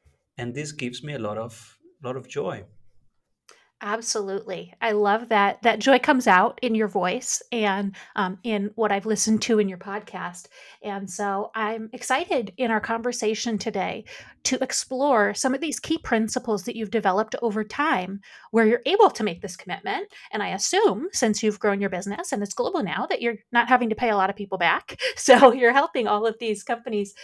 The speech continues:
Speaker 2: double their revenue. Um, I'd like to start because in our prior conversations,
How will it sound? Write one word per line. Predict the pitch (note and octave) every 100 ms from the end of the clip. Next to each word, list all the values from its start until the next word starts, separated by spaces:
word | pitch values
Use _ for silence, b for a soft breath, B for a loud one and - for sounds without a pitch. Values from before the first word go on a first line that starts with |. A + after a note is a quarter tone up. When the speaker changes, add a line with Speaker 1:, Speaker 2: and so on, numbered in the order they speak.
| B G3+
Speaker 2:
double | A3 G#3+ A3+
their | G3+ F#3+
revenue. | F#3 G3 G#3+ - - B B
Um, | A#3 G#3+ - _ - -
I'd | C4
like | C#4 B4
to | -
start | - - A3+ A#3+
because | A3 A3+ A#3+ G#3+ - B B
in | - D#4
our | G#4+ G4
prior | - A#3+ A3+
conversations, | B3 A#3+ A3 G#3+ A3 A3 - F3+ - A#3+ -